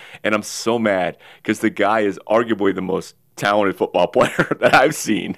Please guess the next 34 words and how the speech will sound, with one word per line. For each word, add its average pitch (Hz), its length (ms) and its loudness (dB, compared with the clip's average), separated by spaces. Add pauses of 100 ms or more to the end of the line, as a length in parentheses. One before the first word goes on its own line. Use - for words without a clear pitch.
and 107 380 2
he's 117 240 -4
so 113 400 0
good 104 260 2
at, 85 360 -2
like, 90 240 -2
speaking 135 600 2
and 98 120 0
doing 117 260 0
all 107 200 4
the 107 80 -2
things 101 240 -6
he 90 100 -12
does 110 460 0
in 92 100 -6
his 80 140 -12
business, 107 680 -4
and 85 140 -4
he's 87 160 -10
just 127 320 -2
so 95 160 -2
successful. 87 600 -6
I'm 101 140 -2
very 87 280 0
jealous. 80 500 -6 (180)
He's 110 200 -2
a 92 60 -4
really 92 360 -2
cool 85 240 -8
dude. 82 420 -6 (300)
Who 175 180 4
else? 104 240 2
Oh, 151 160 4
Steve, - 320 -4